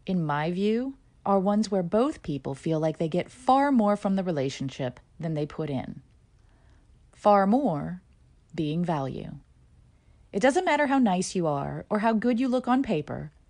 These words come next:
if you provide no value. Everyone has worth. Not everyone provides value.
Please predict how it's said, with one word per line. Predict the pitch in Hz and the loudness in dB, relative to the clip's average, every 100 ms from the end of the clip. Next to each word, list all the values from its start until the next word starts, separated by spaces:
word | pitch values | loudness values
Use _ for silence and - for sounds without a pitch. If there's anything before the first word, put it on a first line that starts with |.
| _ _ | _ _
if | 233 | -2
you | 240 | -2
provide | 240 226 180 185 | -2 0 0 0
no | 175 165 | -2 0
value. | 185 240 208 151 - - _ _ _ _ _ _ _ _ _ _ _ _ _ _ _ | 0 2 0 -4 -10 -16 _ _ _ _ _ _ _ _ _ _ _ _ _ _ _
Everyone | 180 175 202 202 | -2 0 0 0
has | 175 165 - | 0 -4 -2
worth. | 269 190 - - - - _ _ _ _ _ _ _ _ _ | 0 0 -4 -12 -20 -20 _ _ _ _ _ _ _ _ _
Not | 226 277 - | 6 6 6
everyone | 208 180 180 170 170 | 0 2 0 -2 -4
provides | 165 151 147 147 | -4 -4 -6 -6
value. | 139 - - | -8 -8 -10